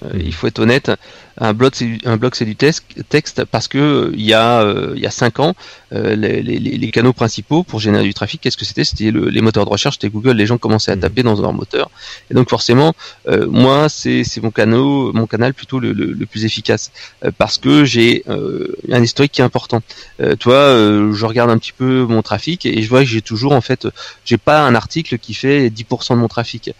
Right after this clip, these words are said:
Speaker 1: J'ai,
Speaker 2: Mhm.
Speaker 1: comme j'en ai des milliers, ch-, chaque cas apporte une petite pierre et à l'édifice, et ça permet en fait de, d'avoir un, un gros trafic.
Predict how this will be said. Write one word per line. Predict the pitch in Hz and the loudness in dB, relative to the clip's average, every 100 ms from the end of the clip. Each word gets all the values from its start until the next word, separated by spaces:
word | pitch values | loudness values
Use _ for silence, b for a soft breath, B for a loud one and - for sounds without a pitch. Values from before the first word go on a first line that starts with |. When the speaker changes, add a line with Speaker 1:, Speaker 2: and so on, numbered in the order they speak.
| B B - | B B -10
Speaker 1:
J'ai, | 95 95 | -4 -2
Speaker 2:
Mhm. | 87 82 - - | -2 -6 -14 0
Speaker 1:
comme | 123 | 2
j'en | 120 123 | 6 4
ai | 117 | 4
des | 113 | 2
milliers, | 117 120 151 | 2 4 4
ch-, | 180 - - B - | 2 -4 -6 B -8
chaque | - 139 - | 0 0 2
cas | 135 139 - | 2 2 -2
apporte | 123 - 123 - | -4 -2 -4 -4
une | 113 | -8
petite | 131 127 110 _ | -6 -8 -10 _
pierre | - 123 160 123 - b b - | 0 4 4 2 -2 b b 0
et | 123 135 | 4 4
à | - | 2
l'édifice, | 110 110 - 160 - | -2 -2 -4 -6 -4
et | 123 | -4
ça | - 110 | -2 -2
permet | - 117 | 0 0
en | 131 | 0
fait | - 131 | 0 -2
de, | 110 107 | -2 -2
d'avoir | 107 107 117 127 | -2 0 0 0
un, | 107 - 98 98 - | -2 -2 -2 -2 -2
un | |
gros | 110 120 | 0 0
trafic. | - 117 107 | 0 -4 -6